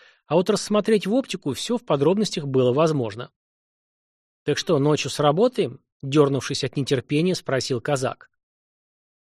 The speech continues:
«Не спеши, а то люди смеяться станут», — осадил его Елисей. «А чего еще ждать?» «Серьга, тебя мать до срока доносила, или ты из утробы все сбежать норовил?» — фыркнул Елисей, заставляя его заткнуться.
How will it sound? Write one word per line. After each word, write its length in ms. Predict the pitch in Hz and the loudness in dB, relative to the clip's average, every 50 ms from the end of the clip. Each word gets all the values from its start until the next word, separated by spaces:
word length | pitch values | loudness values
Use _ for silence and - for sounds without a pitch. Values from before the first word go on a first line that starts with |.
| _ - | _ -6
«Не 120 | 170 190 | -6 -4
спеши, 440 | 180 - - 240 220 - - 254 247 | -4 -4 -4 -2 0 0 2 4 4
а 120 | 220 165 | 4 4
то 120 | - - 160 | 4 2 0
люди 220 | 175 214 214 202 | 0 2 0 -2
смеяться 540 | 175 - - 190 190 214 240 240 - - - | -4 -2 0 0 2 2 2 0 -2 -4 -10
станут», — 440 | - - - 135 123 113 107 - - | -12 -6 -4 -4 -4 -4 -6 -10 -10
осадил 360 | 143 - - 139 131 131 135 | -10 -2 -2 -2 0 2 0
его 180 | 127 123 127 123 | 2 2 0 0
Елисей. 560 | 117 113 131 139 160 - - - - - - _ _ _ _ _ _ _ _ _ _ _ _ _ _ _ | 0 -2 -2 -2 -2 -4 -4 -6 -8 -10 -12 _ _ _ _ _ _ _ _ _ _ _ _ _ _ _
«А 100 | 123 123 | -6 -4
чего 220 | - - 160 160 | -4 -2 0 0
еще 200 | 147 127 - 139 | 0 0 0 -4
ждать?» 360 | 120 113 135 160 123 - - _ _ _ _ _ _ _ _ _ _ _ _ _ _ _ _ _ _ _ _ _ | -4 0 0 0 0 -2 -6 _ _ _ _ _ _ _ _ _ _ _ _ _ _ _ _ _ _ _ _ _
«Серьга, 560 | - - 208 226 214 233 160 110 - - - - | -2 0 0 2 4 2 2 2 0 -6 -12 -8
тебя 240 | - 196 202 247 | -2 2 2 4
мать 240 | 240 233 233 226 202 | 4 4 2 2 2
до 100 | 190 220 | 2 0
срока 380 | 202 - - 269 277 - - 165 | 0 0 0 -2 0 0 0 0
доносила, 440 | 151 143 151 151 - - - 139 135 | 0 2 2 0 -2 -2 0 2 2
или 100 | 143 160 | 2 0
ты 140 | - - | 0 -2
из 140 | 220 202 180 | -2 0 0
утробы 320 | 208 202 - 226 220 208 185 | 0 2 4 4 4 4 2
все 160 | - - 185 | -2 -2 -4
сбежать 420 | 165 165 196 214 214 214 - - | -2 -2 0 2 2 2 2 0
норовил?» — 460 | 127 127 131 131 123 117 110 - - _ _ _ _ _ _ | -2 0 0 0 0 0 -4 -8 -12 _ _ _ _ _ _
фыркнул 320 | - 160 139 - 139 139 | -2 -2 -2 0 0 0
Елисей, 460 | 131 127 135 135 123 - - 220 226 | 0 0 0 0 -2 -2 -2 0 0
заставляя 520 | 185 160 - - - 131 127 131 135 135 131 | 0 -2 -4 -4 -2 -2 0 2 2 4 4
его 180 | 131 139 131 | 4 2 0
заткнуться. 640 | 123 120 151 - - - 127 98 - - - 139 - | 0 0 -2 -2 -4 -10 -12 -12 -12 -12 -14 -14 -14